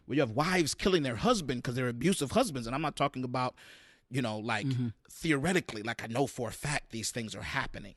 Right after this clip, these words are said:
Speaker 1: right?
Speaker 2: Okay.
Speaker 1: Abuse, like, because we're making people go home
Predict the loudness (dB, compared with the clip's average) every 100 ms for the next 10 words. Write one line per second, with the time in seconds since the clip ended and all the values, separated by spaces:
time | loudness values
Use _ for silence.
0 | -16 -4 -2 -2 -4 -10 -20 _ -6 -4
1 | 4 6 6 2 -2 -6 -2 -2 -4 -6
2 | 4 4 4 0 0 0 2 0 -2 -2
3 | 0 -2 -2 -2 -4 -4 0 2 2 -2
4 | -6